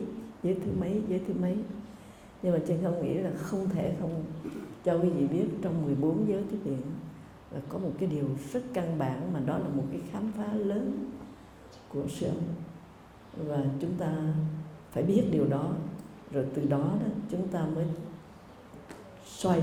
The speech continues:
chiếu mười bốn giới đó và soi chiếu rất nhiều những pháp môn trong cuộc đời.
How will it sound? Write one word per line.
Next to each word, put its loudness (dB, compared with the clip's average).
chiếu 6
mười 4
bốn 4
giới 2
đó -2
và 2
soi 2
chiếu 4
rất 4
nhiều 4
những 2
pháp -2
môn 0
trong -4
cuộc -6
đời. -2